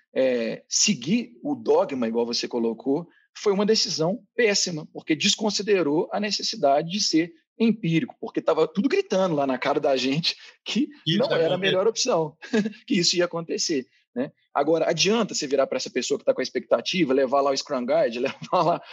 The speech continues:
Speaker 1: o manifesto ágil e falar, "Veja bem, o que tá escrito aqui, que, que a gente não poderia fazer isso." Ele ia falar assim, "Tudo bem, cara pálido, pouco me importa. <laughs>
Speaker 2: Você
Speaker 1: Eu quero a
Speaker 2: falou
Speaker 1: minha
Speaker 2: um
Speaker 1: entrega."
Speaker 2: negócio assim, você falou antes aí sobre um outro negócio que é um bad smell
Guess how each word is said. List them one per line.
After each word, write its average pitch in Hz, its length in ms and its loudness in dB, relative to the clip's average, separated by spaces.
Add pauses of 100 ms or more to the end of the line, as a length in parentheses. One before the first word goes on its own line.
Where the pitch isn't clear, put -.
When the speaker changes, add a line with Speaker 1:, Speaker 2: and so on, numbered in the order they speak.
(100)
Speaker 1:
o - 60 -6
manifesto 143 580 2
ágil 156 160 2
e - 20 -18
falar, 143 200 0
"Veja 208 280 2
bem, 208 300 0 (300)
o - 40 -20
que 156 240 0
tá 151 120 0
escrito 208 340 0
aqui, 220 300 0
que, 170 100 -2 (140)
que 143 80 -8
a 131 40 -6
gente 139 180 -8
não 139 100 -4
poderia 127 340 0
fazer 113 280 -2
isso." 107 240 -4 (240)
Ele 147 100 4
ia 160 40 4
falar 151 200 4
assim, 151 180 -4
"Tudo - 200 -14
bem, 156 180 2
cara 110 180 2
pálido, 107 340 -6
pouco 165 220 -2
me 196 80 2
importa. 117 360 -2 (360)
<laughs> - 240 0
Speaker 2:
Você - 200 -2
Speaker 1:
Eu 151 120 2
quero 156 200 2
a - 20 2
Speaker 2:
falou 147 60 2
Speaker 1:
minha 185 100 2
Speaker 2:
um - 20 0
Speaker 1:
entrega." 139 260 2
Speaker 2:
negócio 165 280 -4
assim, 147 340 -2 (340)
você - 320 -2
falou 180 400 0
antes 160 280 0
aí 165 180 2
sobre 135 260 -4
um 127 60 0
outro 175 200 -2
negócio 151 400 -2
que 190 60 -12
é 190 40 -8
um 165 100 -8
bad 156 220 0
smell 131 580 -6